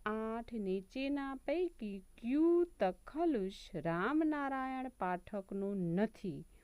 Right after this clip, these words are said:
ઓપ્શન એ દ્વિરેફ, ઓપ્શન બી જય ભીખુ, ઓપ્શન સી સ્વેર વિહારી અને ઓપ્શન ડી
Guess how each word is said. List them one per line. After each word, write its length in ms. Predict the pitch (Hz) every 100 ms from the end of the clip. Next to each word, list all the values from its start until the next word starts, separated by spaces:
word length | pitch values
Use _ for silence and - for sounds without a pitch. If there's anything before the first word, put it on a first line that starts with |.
| - - - - - -
ઓપ્શન 600 | 170 - - 320 349 370
એ 260 | - 269 302 - -
દ્વિરેફ, 600 | 208 196 185 214 277 349 - - - - - -
ઓપ્શન 680 | 190 - - 370 381 370
બી 320 | 269 269 254 247
જય 420 | - 170 160 175
ભીખુ, 680 | - 247 254 - 254 269 262 - - - -
ઓપ્શન 640 | 170 175 - - 381 392
સી 360 | 370 - 285 277
સ્વેર 540 | - - 175 196 214
વિહારી 920 | 196 156 175 175 269 320 269 202 196 - - - - - -
અને 140 | 175 -
ઓપ્શન 680 | 185 180 - 302 285 277 247
ડી 300 | 202 214